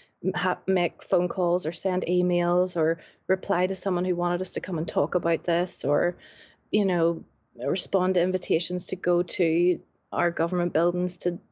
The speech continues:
go to talk about things, feeling super unqualified but curious, um, and just kind of saying yes.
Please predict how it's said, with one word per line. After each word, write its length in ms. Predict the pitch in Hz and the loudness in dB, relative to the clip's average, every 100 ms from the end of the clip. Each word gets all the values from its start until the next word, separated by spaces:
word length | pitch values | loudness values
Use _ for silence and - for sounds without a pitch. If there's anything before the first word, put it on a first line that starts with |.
| _ _ _ - | _ _ _ -4
go 160 | 185 185 | 0 2
to 100 | 185 | 0
talk 320 | - 170 175 | -2 -2 0
about 240 | 185 180 | -2 -2
things, 460 | - 175 175 185 180 - - - | 0 0 2 0 -2 -8 -20 -8
feeling 380 | - 220 202 208 | 0 2 2 0
super 500 | - - 269 294 262 | -2 0 0 2 0
unqualified 800 | 196 196 - 170 175 - 156 180 | 0 -2 -2 0 0 -2 -6 -4
but 160 | 277 - | -6 -4
curious, 760 | - 190 104 90 277 - - - - _ _ - | -2 0 0 0 0 -4 -8 -12 -20 _ _ -6
um, 340 | 202 180 170 175 | -4 -2 -2 -2
and 160 | 190 190 | -4 -2
just 220 | 214 214 | -2 -2
kind 200 | 214 180 | -2 -2
of 80 | 180 | -2
saying 360 | - 180 175 | 0 0 2
yes. 400 | 175 185 294 - | 2 2 0 -2